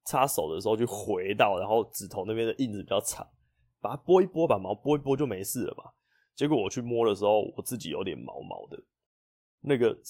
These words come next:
整个手掌印还那个指头啊的印子，那个下面的毛巾布是压得非常的扎实，很像上过什么浆糊，然后把它烫平一样，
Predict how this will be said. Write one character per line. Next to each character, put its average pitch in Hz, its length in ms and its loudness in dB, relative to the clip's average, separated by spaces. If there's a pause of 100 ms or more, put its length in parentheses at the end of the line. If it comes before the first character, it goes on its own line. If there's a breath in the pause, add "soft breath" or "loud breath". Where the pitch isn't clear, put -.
(140)
整 107 140 -4
个 95 100 -2
手 107 220 0
掌 101 200 2
印 113 120 -6
还 107 100 -8
那 101 100 -6
个 101 80 -4
指 - 240 -10
头 - 200 -12
啊 - 240 -10
的 - 140 -2
印 90 200 -8
子， - 160 -14 (400)
那 165 100 -2
个 143 120 6 (120)
下 - 200 0
面 139 140 -2
的 101 140 0 (200)
毛 104 200 -2
巾 113 240 -6
布 123 200 -6
是 107 240 -8 (520 loud breath)
压 135 220 -2
得 120 100 0
非 123 220 -4
常 120 120 -8
的 98 80 -10
扎 104 280 -2
实， - 260 -4
很 104 120 -10
像 131 200 -4
上 120 340 -2
过 123 200 0
什 101 100 -10
么 92 240 -8
浆 - 160 -2 (120)
糊， 101 220 -10
然 98 100 -4
后 110 60 -2
把 101 180 -4
它 - 80 -6
烫 107 280 -8
平 90 260 -14
一 90 80 -12
样， 107 180 -4